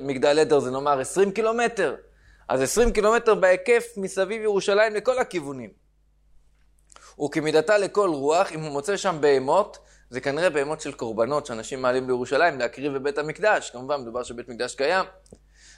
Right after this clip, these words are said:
אז אם הוא מוצא בהמות זכרים, תולים שזה קורבנות עולות. למה? כי קור-, קורבן עולה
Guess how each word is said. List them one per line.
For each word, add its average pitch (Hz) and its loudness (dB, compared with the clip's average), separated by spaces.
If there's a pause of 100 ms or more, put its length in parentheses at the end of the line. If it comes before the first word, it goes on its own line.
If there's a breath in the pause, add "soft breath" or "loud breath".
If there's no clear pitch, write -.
אז 135 -6
אם 220 4
הוא 208 0
מוצא 180 2
בהמות 165 2
זכרים, 123 -4 (3250)
תולים 214 2
שזה 156 -4
קורבנות 147 2
עולות. 143 2 (960)
למה? 117 2
כי 139 -10
קור-, - -8 (180)
קורבן 117 -2
עולה 151 -2